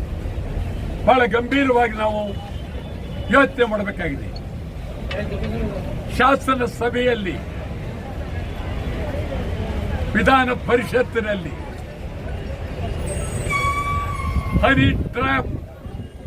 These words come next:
ಬಗ್ಗೆ ದಿನಗಟ್ಟಲೆ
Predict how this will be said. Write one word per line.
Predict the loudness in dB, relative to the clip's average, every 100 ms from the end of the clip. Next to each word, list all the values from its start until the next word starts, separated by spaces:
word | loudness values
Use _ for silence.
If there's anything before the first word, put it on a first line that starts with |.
| -10 -10 -6 -6 -4 -2 4
ಬಗ್ಗೆ | 4 4 6 6 6 0 -6 -6 -6 -10 -12 -10 -10 -10 -14 -10 -10 -8 -10 0
ದಿನಗಟ್ಟಲೆ | 2 4 4 2 0 0 0